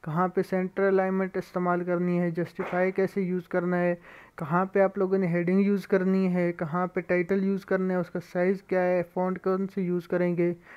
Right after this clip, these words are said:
ठीक है। ये इन चीज़ों का बड़े आप लोगों ने ख्याल करना है, और फिर आप लोगों ने ये सारा काम करके मुझे भेजना है। तो उसके बाद next class में मिलेंगे insert tape के साथ।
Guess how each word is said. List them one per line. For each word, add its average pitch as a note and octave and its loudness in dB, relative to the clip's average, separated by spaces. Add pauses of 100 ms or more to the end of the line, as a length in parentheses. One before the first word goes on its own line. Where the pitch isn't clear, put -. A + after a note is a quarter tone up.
(140)
ठीक G#3 -2
है। A3 2
ये G#3 2 (140)
इन G#3 4
चीज़ों G3 -2
का G3 2
बड़े F#3 4
आप F#3+ 0
लोगों F3+ 0
ने F3 0
ख्याल F3 0
करना F#3 0
है, F3+ -2 (380)
और F3 -2
फिर G3 0
आप F3+ 2
लोगों F#3 0
ने F#3 0
ये F#3 -2
सारा F#3 -2
काम F#3 2
करके F#3 -4
मुझे E3+ -2
भेजना E3+ 0
है। F#3+ 0 (520)
तो E3+ 2 (800)
उसके A3+ -2
बाद G3+ 8
next G3 2
class G3+ 4
में G3 0
मिलेंगे F#3+ 2
insert F#3 0
tape G3 2
के G#3 0
साथ। F#3 2